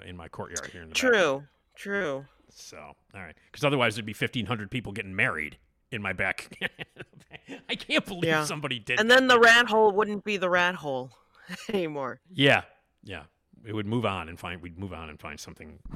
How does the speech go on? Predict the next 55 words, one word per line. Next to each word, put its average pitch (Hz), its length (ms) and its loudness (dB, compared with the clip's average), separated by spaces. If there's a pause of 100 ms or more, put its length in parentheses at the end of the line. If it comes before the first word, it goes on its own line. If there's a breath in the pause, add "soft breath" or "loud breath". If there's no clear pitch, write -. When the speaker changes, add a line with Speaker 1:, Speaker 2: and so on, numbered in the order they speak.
(240)
Speaker 1:
else 101 260 -6
to 76 280 -14
completely - 400 -16
waste 76 260 -12
our 71 100 -14
time 67 260 -18
doing. 65 320 -16
So, - 160 -18
all - 560 -20
right. 73 180 -20 (640 soft breath)
All 156 80 6
right, 156 80 6
well, 160 100 4
thank 214 240 6
you, 196 60 0
Dennis. 147 360 4
And 147 80 2
if - 80 0
you 208 140 4
have 147 460 2
a 120 160 0
message 113 380 0
that 101 140 -8
you 107 100 -6
would 107 120 -6
like 101 160 -4
to 110 60 -12
share 117 240 -2
with 95 140 -8
us 95 180 -6
via 107 380 -8
the 95 260 -10
magic 98 380 -4
megaphone, 95 500 -6 (640 soft breath)
leave 117 180 -2
a 107 40 -2
voicemail 104 400 -2
at 90 80 -8
seven 101 220 -4
seven 101 220 -4
three, 104 200 -6
four 139 240 -2
one 135 160 -2
seven, 123 240 -2
six - 220 -6
nine 113 160 -4
four 98 200 -8
eight 98 160 -8
or 98 80 -8
an 98 60 -8
email 98 300 -8
at 82 80 -16
nick 104 180 -8
d 101 140 -8
podcast 98 580 -6